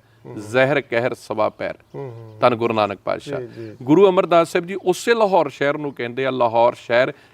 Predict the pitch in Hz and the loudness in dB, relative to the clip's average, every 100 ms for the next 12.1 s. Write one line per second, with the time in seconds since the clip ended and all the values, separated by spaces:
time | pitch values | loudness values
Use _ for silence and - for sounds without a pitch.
0 | - - 160 151 - 190 165 143 135 120 | -20 -2 0 0 -2 0 2 2 2 2
1 | 110 - - - - _ - 135 127 - | -2 -10 -10 -12 -12 _ -20 -20 -20 -20
2 | 123 110 - - - 147 - 131 147 123 | -20 -20 -20 -20 -4 -2 0 2 2 0
3 | 110 120 123 117 110 98 95 98 - 131 | -2 -2 -2 0 -2 -4 -8 -12 -12 -12
4 | 120 110 113 107 110 127 135 147 175 185 | -12 -14 -18 -16 -4 4 6 6 4 0
5 | 190 165 156 147 165 151 143 135 143 143 | -4 0 -2 0 2 4 6 4 2 -4
6 | 113 131 175 160 151 139 139 127 127 117 | 2 2 4 2 0 0 -2 -2 0 0
7 | 120 135 120 117 127 139 143 135 139 - | -2 -6 -16 -14 -2 2 2 2 0 0
8 | 135 127 151 156 135 123 127 135 147 143 | -4 -4 -4 -2 0 2 2 -2 -6 -6
9 | 135 123 156 170 156 139 139 127 127 127 | -6 -4 -6 -6 -8 -2 0 0 -2 -6
10 | 120 113 - 117 117 123 120 - 107 123 | -6 -6 -4 -6 -4 -8 -10 -12 -10 -4
11 | 127 123 - 117 - 127 120 110 104 101 | -4 -4 -6 -8 -6 -6 -4 -2 -2 -2
12 | 113 | -6